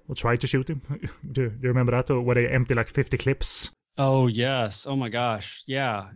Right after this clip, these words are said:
Speaker 2: that's apparently a thing in film, with Filmark ninjas. You can,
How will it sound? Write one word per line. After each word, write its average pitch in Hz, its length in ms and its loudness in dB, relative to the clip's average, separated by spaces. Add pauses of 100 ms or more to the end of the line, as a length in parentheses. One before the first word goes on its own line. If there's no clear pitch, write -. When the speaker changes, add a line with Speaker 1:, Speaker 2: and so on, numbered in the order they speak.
(120)
Speaker 2:
that's 127 260 -8
apparently 117 400 -6
a 113 40 -2
thing 113 220 0
in 107 100 0
film, 127 240 0
with 123 160 0
Filmark 131 360 2
ninjas. 107 300 -2
You 123 60 -6
can, 110 260 0